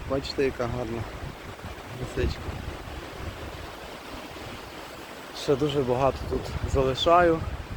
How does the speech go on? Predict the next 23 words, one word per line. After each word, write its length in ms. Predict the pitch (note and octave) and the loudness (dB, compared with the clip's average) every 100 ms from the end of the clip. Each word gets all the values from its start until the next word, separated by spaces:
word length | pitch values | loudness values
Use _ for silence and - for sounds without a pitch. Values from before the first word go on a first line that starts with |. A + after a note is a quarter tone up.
| - - - - - - - | -4 -6 -8 -8 -8 -6 -4
Там 200 | C3+ B2+ | -2 2
на 60 | B2+ | 2
горі 360 | B2 C3 D#3 D3 | 4 4 2 2
багато 400 | C3 C#3 C#3 C3 | 2 4 4 4
є, 60 | A#2+ | 2
ще 220 | - - | 4 4
в 540 | - - - - - | 4 4 4 2 2
тій 200 | - - | 0 0
стороні. 360 | - - - - - - - - A#2 A#2+ - - - - - - | 0 0 -2 -2 -4 -2 0 0 -2 -4 -8 -8 -12 -12 -12 -6
Буду 160 | B2+ B2+ | -4 -2
спускатися. 680 | - B2+ - C#3+ C#3 - - - - - - - - - - - - - - | -2 -2 4 4 4 -6 -6 -8 -10 -12 -12 -12 -12 -12 -12 -12 -10 -10 -2
Зараз 200 | C3 B2 | 2 2
піду, 320 | C3+ C3 E3 | 2 4 2
то 160 | D3+ B2+ | 4 4
зважу. 360 | C3+ C#3+ B2 A2 - B2+ | 6 6 4 -4 -8 -6
В 40 | |
наступному 480 | A#2+ - C3+ C3 B2+ | -4 -2 -2 -2 -2
відео 260 | C3+ B2+ A#2+ A2+ - - - - - - - | 0 0 -4 -6 -14 -14 -14 -14 -12 -12 -10
покажу, 380 | - B2 A#2 A#2 | 0 2 2 -2
скільки 300 | - A#2+ B2+ | -6 -4 0
важить 360 | B2 A#2+ A#2 A#2+ | 4 4 2 -2
одне 260 | A2+ A#2+ | -2 0
відро. 320 | A#2+ A2+ B2 | -2 -2 -2